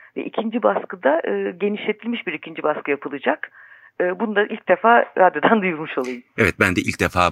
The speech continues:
Speaker 2: bu canlı yayında size bir açık teklifte bulunmak istiyorum. Söylediğiniz isimler ve o isimlerin o dışındaki pek çok isim de bu, e, uzun bir zamandır hazırladığımız bu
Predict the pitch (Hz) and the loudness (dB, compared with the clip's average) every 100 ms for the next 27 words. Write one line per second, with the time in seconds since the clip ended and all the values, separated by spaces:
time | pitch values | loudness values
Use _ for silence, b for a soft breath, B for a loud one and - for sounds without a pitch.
0 | - 87 98 - 82 90 92 98 85 82 | -2 -6 -4 0 2 4 4 4 4 2
1 | 87 - 87 76 - 90 - - 76 - | 0 0 -2 -4 -6 -6 -4 -4 -6 -6
2 | - - 76 76 76 - - 80 92 110 | -6 -4 -2 -2 -2 -4 -2 0 2 0
3 | 90 78 82 82 82 78 - 80 82 90 | 0 0 0 0 0 2 4 4 2 2
4 | 87 - 95 92 95 76 76 92 - b | 0 0 0 0 0 0 0 -2 -4 b
5 | b b b b 87 76 - 82 85 - | b b b b -6 0 0 0 -2 -2
6 | 92 - - - - 78 82 110 113 - | -2 -4 -4 0 2 2 4 2 2 0
7 | 76 78 85 76 120 113 85 80 76 76 | 2 2 0 4 6 6 4 2 0 0
8 | 78 76 80 76 73 78 80 82 | 0 -2 -2 0 0 0 0 0